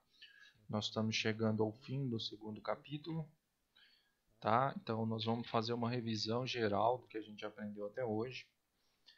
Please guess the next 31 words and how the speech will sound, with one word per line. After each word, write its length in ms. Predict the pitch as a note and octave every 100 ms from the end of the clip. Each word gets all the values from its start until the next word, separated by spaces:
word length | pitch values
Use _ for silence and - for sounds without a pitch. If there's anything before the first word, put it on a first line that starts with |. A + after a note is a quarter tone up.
| - _ -
E 100 | A2
aí 200 | G#2+ A2
no 100 | A2+
final 340 | A2+ A2+ G#2 A2
da 120 | G#2+
aula 220 | G#2 G#2+
eu 40 |
vou 100 | A2+
deixar 280 | A2+ A2 A2+
uma 160 | A2 G#2
atividade 640 | - A#2+ A2+ G#2 G#2 G#2+
avaliativa 680 | G#2 G#2+ A2+ B2 - A#2 A2
com 160 | A#2+ A#2+
vocês, 440 | A#2+ - F3+ -
tá? 280 | G#2+ A#2+ B2+ - _ _
Que 140 | A2 G#2+ G#2+ -
vocês 400 | A#2 A2 - -
têm 140 | A2
que 100 | A2
me 80 | A2+
entregar 680 | A2 B2 A2 A2 A#2 B2+ B2
e 60 |
vai 180 | A#2+ A#2 A2+ A2+ - - _ _
valendo, 540 | - A2 A2+ A#2 A2+ A2 _ _ _ _ _ _ _ -
valendo 340 | G#2+ A2 A2+
o 40 | B2
ponto. 400 | A#2 G2+ - - - _ _ -
Tudo 240 | A2+ A2+
bem, 260 | C#3 D#3+ D#3
pessoal? 500 | C3 - B2 G#2 G#2
Então, 360 | D#3+ E3+ D3